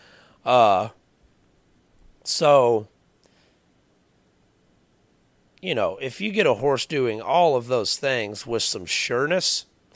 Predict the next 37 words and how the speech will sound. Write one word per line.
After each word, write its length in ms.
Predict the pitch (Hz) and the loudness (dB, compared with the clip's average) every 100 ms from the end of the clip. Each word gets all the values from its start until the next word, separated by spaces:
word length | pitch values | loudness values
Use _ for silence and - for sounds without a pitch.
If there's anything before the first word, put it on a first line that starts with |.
| _ _ _ _ | _ _ _ _
well, 200 | - 131 | 0 2
there 200 | 123 147 | 4 2
you 140 | 131 107 | 2 0
go. 380 | 151 139 98 | 2 4 4
The 160 | 98 113 | 2 -2
horse 420 | 107 135 127 - | 2 2 2 0
is 280 | 120 107 - - | -2 -4 -6 -6
pretty 240 | - 302 | -4 -2
sure 560 | 196 - 185 156 92 107 | -2 -2 2 0 0 -4
about 500 | 117 117 123 117 117 - _ _ _ _ - | -4 2 4 6 4 -4 _ _ _ _ -10
a 100 | 123 | -6
good 280 | 120 147 117 | 0 0 2
bit 160 | 135 | -2
of 80 | 117 | -2
things. 580 | - 214 110 78 - - _ _ _ _ _ - | -2 -2 -2 -6 -12 -14 _ _ _ _ _ 0
Therefore, 600 | 139 117 175 180 143 139 | 2 2 2 4 4 2
he's 260 | 131 127 | 0 -2
going 380 | - 131 127 127 | 2 4 4 -2
to 160 | - 113 | -6 -4
be 480 | 131 143 139 135 - - | -2 0 -2 -6 -10 0
a 420 | 123 117 110 101 _ _ _ | 2 4 2 -2 _ _ _
fairly 640 | - 165 202 151 127 127 | -2 4 4 4 2 -4
confident 600 | - 123 117 - 123 92 | -2 -2 -2 -4 -10 -8
horse. 520 | 135 - 90 - - - _ _ _ _ | -4 -2 -2 -6 -8 -12 _ _ _ _
And 180 | 123 120 | -6 -2
then 200 | 123 131 | 0 0
as 220 | 117 101 | -2 -2
life 280 | 120 131 - | 0 0 0
goes 320 | - 117 104 | -2 -2 -2
on, 380 | 131 160 123 120 | -2 0 0 -2
month 300 | 120 113 - | -4 -6 -4
after 280 | 120 - 98 | -4 -4 -8
month, 500 | 107 120 110 113 104 | -4 -4 -4 -8 -6
day 160 | 120 113 | 0 0
after 240 | 104 101 | -2 -6
day, 160 | 110 110 | -6 -4
whatever, 640 | 110 110 156 143 98 98 | -2 0 0 0 -4 -8